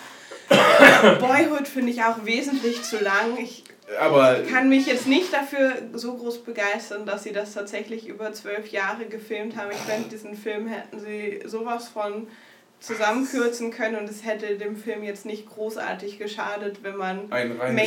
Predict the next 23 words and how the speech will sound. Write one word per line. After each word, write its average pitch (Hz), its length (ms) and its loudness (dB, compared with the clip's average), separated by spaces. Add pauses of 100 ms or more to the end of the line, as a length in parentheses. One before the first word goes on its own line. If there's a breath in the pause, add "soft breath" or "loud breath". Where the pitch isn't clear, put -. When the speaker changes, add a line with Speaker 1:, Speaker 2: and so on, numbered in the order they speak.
(140)
Speaker 2:
Mason 220 180 0
Speaker 1:
Gimmick. 196 220 -6
Speaker 2:
irgendwie 214 380 -4
in 202 240 -6
drei 202 380 -6
Altersstufen 208 720 -10
gesehen 202 240 -4
hätte 202 240 -4
oder 202 120 -4
in 190 140 -6
vieren 208 400 -8
und 190 160 -10
mit 185 240 -10
unterschiedlichen 190 1000 -10
Schauspielern 202 840 -6 (560 loud breath)
besetzt 202 540 -6
hätte, 202 300 -2
die 190 140 -10
sich 196 220 -10
irgendwie 190 460 -6
ähnlich 202 340 -6
sehen, 190 300 -6
weil 180 400 -8